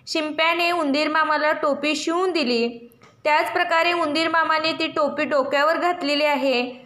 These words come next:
आणि एक ढोलकेसुद्धा गळ्यामध्ये अडकवलेले आहे. ते वाजवत तो गाणे गाऊ लागला, "राजाच्या टोपीपेक्षा माझी टोपी छान,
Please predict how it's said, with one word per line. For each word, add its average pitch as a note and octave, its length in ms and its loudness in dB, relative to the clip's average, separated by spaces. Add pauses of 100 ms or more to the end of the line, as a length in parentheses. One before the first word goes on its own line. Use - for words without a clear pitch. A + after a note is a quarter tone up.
(140)
आणि C4 180 2
एक C#4+ 200 0
ढोलकेसुद्धा D4 800 0 (340)
गळ्यामध्ये C4+ 520 2
अडकवलेले C4+ 600 2
आहे. B3+ 480 2 (520)
ते D#4+ 160 4
वाजवत C#4+ 420 2
तो D4+ 260 2
गाणे C4+ 380 2
गाऊ C#4+ 300 2
लागला, A#3+ 500 2 (320)
"राजाच्या B3 560 2
टोपीपेक्षा C4 1000 0
माझी C4+ 440 0
टोपी C4+ 580 -2
छान, D4 280 2